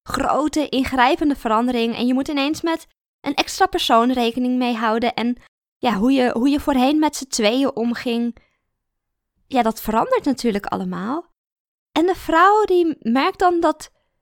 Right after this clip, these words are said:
de liefde niet van de een op de andere dag daar is. Ze heeft als het ware een soort van, ja, postnatale depressie. De,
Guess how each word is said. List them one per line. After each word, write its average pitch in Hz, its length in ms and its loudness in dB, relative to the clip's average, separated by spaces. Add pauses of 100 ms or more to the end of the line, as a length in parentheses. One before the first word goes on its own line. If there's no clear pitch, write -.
(220)
de - 160 -4
liefde 370 460 0
niet 349 440 0
van 370 160 -2
de 339 120 -2
een 381 240 0
op 359 80 -4
de - 120 -4
andere 302 320 0
dag 247 280 0
daar 214 260 2
is. - 420 -2 (300)
Ze - 140 0
heeft 330 120 4
als 359 120 0
het 302 100 -2
ware 277 320 4
een 294 60 0
soort 294 260 -2
van, 254 420 0 (400)
ja, 214 160 -4
postnatale 233 1000 -2
depressie. 294 720 -6
De, 339 180 -4